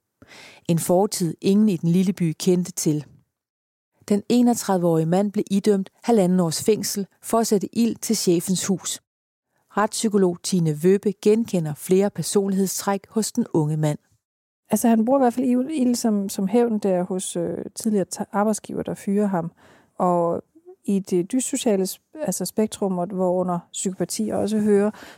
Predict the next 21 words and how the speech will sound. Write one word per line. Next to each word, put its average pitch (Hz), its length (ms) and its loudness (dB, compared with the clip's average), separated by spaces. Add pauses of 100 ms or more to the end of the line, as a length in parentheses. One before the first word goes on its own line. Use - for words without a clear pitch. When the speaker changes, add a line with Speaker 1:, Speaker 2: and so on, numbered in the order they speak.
(100)
Speaker 2:
der 226 80 2
vil 254 120 6
man 196 160 2
tale 208 360 2
om, 185 300 0
at, - 400 -6
at, - 380 -8
øh, 175 300 -4 (600)
at 190 120 -2
når 196 120 0
de 214 140 -4
bliver 214 140 0
krænket, 240 560 0 (500)
så - 200 -4
kan 220 160 -4
de 208 120 0
blive 190 220 0
meget 185 340 0
reaktive, 220 560 0
altså - 200 -6
reagere. 175 580 -4